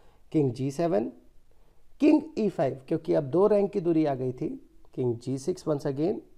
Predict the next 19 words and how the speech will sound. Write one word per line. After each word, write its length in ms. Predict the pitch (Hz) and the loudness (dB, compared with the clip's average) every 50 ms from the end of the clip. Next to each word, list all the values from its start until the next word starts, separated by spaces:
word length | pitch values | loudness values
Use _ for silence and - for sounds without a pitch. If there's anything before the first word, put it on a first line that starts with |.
| - - _ - - - - - - - - - | -20 -20 _ -20 -20 -20 -20 -20 -20 -20 -6 -4
किंग 200 | - 269 285 - - - 165 | -2 -2 -2 -4 -6 -4 -4
ई 100 | 170 147 | -4 -4
सिक्स, 380 | - - 135 131 - - - - - - - - - - - - - - - _ _ - - - _ _ - - - - | -4 -8 -14 -14 -16 -20 -20 -20 -20 -20 -20 -20 -20 -20 -20 -20 -20 -20 -20 _ _ -20 -20 -20 _ _ -20 -20 -16 -8
किंग 200 | - 139 131 123 113 | -4 -2 -2 -2 -2
जी 200 | 120 123 135 143 | -4 -6 -6 -6
सेवन, 420 | 139 - 175 170 185 214 247 - 277 - - - - - - - - - - - 359 | -4 -2 0 0 0 0 -2 -6 -10 -14 -18 -20 -20 -20 -20 -20 -20 -20 -20 -18 -16
रुक 400 | - 131 123 127 139 - - 180 | -12 -8 -6 -6 -6 -4 -4 -6
एफ़ 140 | 143 131 - | -6 -6 -8
सिक्स, 420 | - - 147 - - - - - - - - - - _ _ _ - - - - - - - - - - - - - - - - - - | -12 -16 -16 -16 -16 -18 -20 -20 -20 -20 -20 -20 -20 _ _ _ -20 -20 -20 -20 -20 -20 -20 -20 -20 -20 -20 -20 -20 -20 -20 -20 -10 -4
किंग 200 | - 202 190 165 | 0 2 2 2
जी 240 | 131 127 175 214 262 254 - | 2 0 -4 -4 -2 0 2
एट, 320 | 214 175 139 120 - - - - - - - - - - - - - - _ - 147 | 2 2 2 0 -4 -10 -18 -20 -20 -20 -20 -20 -20 -20 -20 -20 -20 -20 _ -18 -10
रुक 300 | 139 127 175 202 190 - - - - | -4 0 0 0 -2 -6 -14 -8 -2
एफ़ 220 | 165 185 208 - | 2 2 2 0
सेवन, 360 | - - 156 139 120 117 - - - - - - - - - - - - - - - - - - - - | -2 -4 -6 -6 -4 -6 -10 -14 -18 -20 -20 -20 -20 -20 -20 -20 -20 -20 -20 -20 -20 -20 -20 -14 -8 -6
किंग 200 | 147 135 123 127 - - | -4 -4 -4 -6 -6 -6
एच 240 | 160 170 165 - - | -4 -6 -4 -2 -2
एट, 260 | 120 269 147 - - - - - - - - - - - - - - - - - - - - - - - - - | -2 -2 -4 -6 -10 -18 -20 -20 -20 -20 -20 -20 -20 -20 -20 -20 -20 -20 -20 -20 -20 -20 -20 -20 -20 -20 -8 -4
किंग 200 | 185 160 147 143 | -2 -2 -2 -2